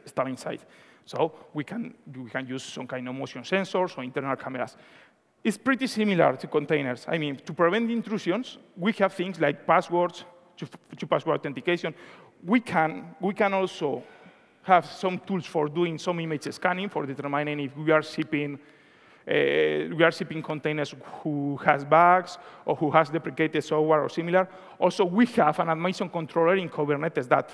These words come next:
is going to forbid to run certain kinds of, of images or pods, I mean, and also network policies for determining who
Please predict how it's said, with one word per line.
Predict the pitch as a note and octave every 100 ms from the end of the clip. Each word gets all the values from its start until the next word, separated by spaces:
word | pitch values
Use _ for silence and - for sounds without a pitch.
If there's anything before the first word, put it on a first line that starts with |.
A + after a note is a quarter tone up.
| -
is | D#3
going | D3 F3 E3+ -
to | - E3+ C3+ _
forbid | - D3 C#3 D3+ G3 D3+ - - -
to | -
run | C#3+ D3+ E3+ D3 B2+ -
certain | G3 G3 F#3+
kinds | E3 D#3+ D3 C3
of, | C#3 - - - - -
of | C#3 - - - _
images | D3 D3+ F3 A#3+ -
or |
pods, | - - F#3+ - _
I | -
mean, | F3+ C4+ - - - - -
and | D#3
also | F3+ G3
network | F#3 E3 F3 D#3+
policies | F3 F3 E3+ - E3 - - _ _ _ _ _ _ _
for | - D3+
determining | D3+ D#3 D#3 F3 F3+ F#3 - - - -
who | G#3 F#3+